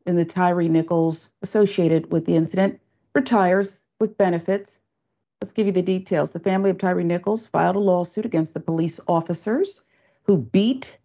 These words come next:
Nichols during a traffic stop in Memphis, January seventh, twenty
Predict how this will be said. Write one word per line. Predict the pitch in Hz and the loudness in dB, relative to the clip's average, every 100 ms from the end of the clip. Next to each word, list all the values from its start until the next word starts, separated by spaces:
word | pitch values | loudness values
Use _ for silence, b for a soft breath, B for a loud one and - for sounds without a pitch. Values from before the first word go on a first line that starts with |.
| - | -2
Nichols | 165 147 151 214 - | 0 0 -4 -6 -4
during | 160 156 | 0 0
a | |
traffic | 143 190 170 156 | 0 0 0 -2
stop | - 160 151 151 | -6 -4 -2 0
in | 135 151 | 2 4
Memphis, | 175 165 160 - - _ _ _ | 2 0 -4 -6 -16 _ _ _
January | - 139 143 147 | -2 2 2 2
seventh, | 151 170 170 208 - | -2 -6 -4 -6 -8
twenty | _ - 175 170 - | _ -2 0 0 -4